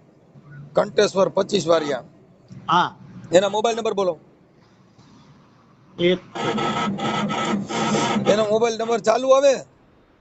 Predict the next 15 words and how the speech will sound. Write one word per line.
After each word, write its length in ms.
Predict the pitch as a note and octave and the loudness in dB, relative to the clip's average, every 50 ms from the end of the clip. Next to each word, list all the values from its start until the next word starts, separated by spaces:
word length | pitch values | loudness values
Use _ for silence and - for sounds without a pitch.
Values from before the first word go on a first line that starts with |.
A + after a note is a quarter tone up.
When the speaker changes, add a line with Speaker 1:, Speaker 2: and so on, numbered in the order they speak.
| _ _ _ _ _ _ _ _ _ _ - | _ _ _ _ _ _ _ _ _ _ 0
Speaker 2:
હા, 280 | C#3+ D#3+ F3 F#3+ G3+ | 2 2 2 2 0
ચાલુ 320 | G3+ G#3 F#3+ G#3 G#3+ A3 A3+ | 0 -2 -2 -2 0 0 -2
આવે. 220 | A#3 A#3 A3 A3 | -2 -2 -4 -4
અત્યારે 240 | A3 A3 A#3 A3+ A#3 | -4 -4 -4 -4 -4
જ 40 | G#3+ | -2
મેં 160 | A3 A3+ A3 | 0 -2 -2
ફોન 260 | G3 F#3+ G#3+ G#3 G3+ | 0 -2 -6 -6 -2
કર્યો. 260 | F#3 G#3 G#3 G3 F#3+ | 0 2 2 2 2
અઠ્યાસી. 680 | F3 F3 F#3+ F#3+ - A#3+ A#3 A#3+ A#3+ B3 A#3+ B3 C4 - - - - - - - - - - - - D3 | 2 2 2 2 2 -2 -2 -2 -2 -4 -6 -6 -6 -8 -12 -16 -18 -20 -20 -20 -20 -20 -20 -14 -6 -2
Speaker 1:
એક 180 | D#3 D#3+ C#3+ - | -2 -2 -2 -2
મિનિટ. 180 | - G2+ - - - - - - - - - - - - - - - - - _ _ _ - - - G#3 - - - - - _ _ - _ - - - _ _ _ _ _ _ _ - | -8 -16 -16 -16 -16 -18 -20 -20 -20 -20 -20 -20 -20 -20 -20 -20 -20 -20 -20 _ _ _ -20 -20 -20 -20 -20 -20 -20 -20 -20 _ _ -20 _ -20 -20 -20 _ _ _ _ _ _ _ -2
હા, 80 | D#3 D#3+ | -2 0
અઠ્યાસી. 680 | D#3 D#3+ F3 E3 - G#3+ - D3 D#3+ A3 A#3 A#3 - - - - - - - - - - - - - - - - D#3 - - - - - - - - - - - - - - - - - - - - - - - - - - | 0 0 -2 0 0 0 0 2 2 2 2 2 0 -2 -4 -8 -8 -6 -6 -6 -4 -4 -4 -4 -4 -4 -4 -4 -4 -4 -2 -2 -2 -2 -2 -2 -2 -4 -6 -6 -8 -8 -10 -14 -14 -16 -14 -16 -16 -16 -18 -18 -18 -8 -4
Speaker 2:
છાસઠ. 720 | - F3+ G#3 G#3+ - - B3+ B3+ C4 B3+ - - - - - - - - - - - - - - - - - - - - - - | 0 0 0 0 0 2 2 2 2 0 -4 -10 -12 -14 -14 -16 -18 -18 -16 -18 -18 -18 -20 -20 -20 -20 -20 -20 -20 -20 -18 -4
Speaker 1:
છાસઠ. 580 | - E3+ F3+ F#3+ - - F#3+ G3+ G3+ F#3+ - | -2 -2 0 0 0 0 0 0 0 0 -4